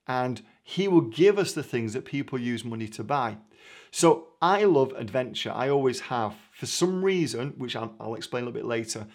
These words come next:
uh, God put in me the desire for adventure. When most of my friends in Manchester loved football, and I do, or rugby and cricket, which I, which I do, what I really longed for was to ski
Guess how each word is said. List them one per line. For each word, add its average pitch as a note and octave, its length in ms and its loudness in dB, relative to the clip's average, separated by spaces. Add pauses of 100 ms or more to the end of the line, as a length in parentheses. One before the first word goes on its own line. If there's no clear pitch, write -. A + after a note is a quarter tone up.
(500)
uh, A#2 140 -2
God D#3+ 360 2
put D#3+ 180 -4
in D#3 120 -4
me C3 180 -2
the A2+ 120 -4
desire A#2 360 -2
for A2+ 160 -8
adventure. G#2+ 520 -4
When B2 200 0
most F3 260 6
of F3 60 -6
my D#3 160 2
friends C#3 380 -4
in B2 100 -6
Manchester B2+ 500 -2
loved A#2 280 -2
football, D3+ 540 0
and D3+ 100 -4
I B2+ 100 0
do, A2+ 340 -2
or A2 200 -2 (160)
rugby C#3+ 320 4
and B2 100 -4
cricket, B2+ 380 -6
which B2 240 -6
I, B2 160 -2 (200)
which C3 200 -8
I C3+ 100 -4
do, B2 340 2 (240)
what D3 140 0
I C#3 100 6
really D3+ 600 12
longed A#2 320 -2
for A2+ 380 0
was A2 240 0
to - 120 -12
ski B2 680 -6